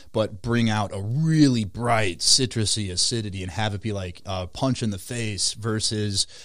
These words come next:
letting it develop more and becoming more balanced or going past that point and just having it be, like, more caramely, more chocolatey.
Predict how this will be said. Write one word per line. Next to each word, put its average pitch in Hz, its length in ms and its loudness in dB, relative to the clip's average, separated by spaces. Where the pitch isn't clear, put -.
letting 104 200 0
it 117 100 2
develop 143 400 6
more 107 280 2
and 95 100 -4
becoming 110 320 -2
more 117 160 2
balanced 120 580 0
or 104 60 -2
going 113 220 -2
past 131 280 0
that 104 180 -2
point 92 360 -4
and 92 220 -4
just 98 160 -6
having 104 240 -2
it 95 100 -6
be, 104 100 -4
like, 95 220 -4
more 98 460 -4
caramely, 104 600 -2
more 95 300 -4
chocolatey. 95 640 -4